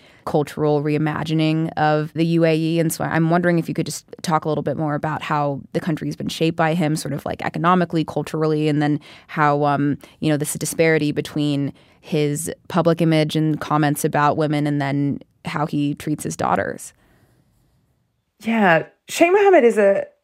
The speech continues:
Speaker 2: a fascinating figure in all of this. You know, he is really credited, you know, with being the, the modernizing genius who almost single-handedly transformed Dubai from, from a tiny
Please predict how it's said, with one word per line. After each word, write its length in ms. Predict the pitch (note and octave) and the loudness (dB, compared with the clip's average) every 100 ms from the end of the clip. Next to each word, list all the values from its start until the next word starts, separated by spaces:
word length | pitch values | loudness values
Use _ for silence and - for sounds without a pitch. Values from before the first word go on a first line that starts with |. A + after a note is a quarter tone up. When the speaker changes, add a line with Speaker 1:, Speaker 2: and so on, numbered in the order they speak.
| - | -14
Speaker 2:
a 60 | |
fascinating 840 | - - G3 G#3 G3+ G#3+ A3 G#3+ G#3 | -6 0 0 2 0 2 0 0 -2
figure 340 | - G3 F#3+ | -4 0 2
in 80 | F#3+ | 2
all 200 | - G3 | 2 0
of 120 | G3 - | 2 2
this. 380 | G3 A3 - - | 2 0 -10 -8
You 80 | F#3 | -4
know, 80 | F#3 | -2
he 280 | F#3 A3 G#3+ | 0 2 2
is 420 | - G3+ G3+ - - - - | 4 4 2 -10 -20 -20 -8
really 520 | G3 C#4 G#4+ F#4+ - - _ _ _ _ - | 2 6 6 4 -2 -10 _ _ _ _ -14
credited, 800 | - G3+ G3+ A3 F#3 E3+ - - - - F3+ | 2 4 4 2 2 0 -4 -20 -18 -10 -2
you 80 | F#3+ | 0
know, 80 | F3 | 4
with 240 | F3 - | 2 4
being 380 | G3 G3 F#3 F3+ | 4 4 2 0
the, 100 | F3 | 0
the 220 | E3+ - | 0 0
modernizing 580 | F3 F3+ F3+ E3+ E3+ D#3+ | 4 2 2 -2 0 -2
genius 400 | D#3+ E3+ E3 D#3+ | -2 0 0 -2
who 140 | - F#3 | 0 2
almost 280 | A3 F3 | 2 2
single-handedly 640 | - F3 E3 F3 E3+ E3+ D#3+ | 0 0 0 0 0 0 -2
transformed 600 | - D#3+ D3+ - E3 D#3+ | -2 -6 -2 0 2 0
Dubai 480 | F3 E3 E3+ D#3+ D#3 | -4 -2 2 2 2
from, 320 | E3+ D#3 D#3 | -2 -2 -2
from 180 | - E3 | -2 -2
a 60 | D#3 | -4
tiny 640 | - - G3+ F#3 F3 E3 | -8 0 2 4 4 2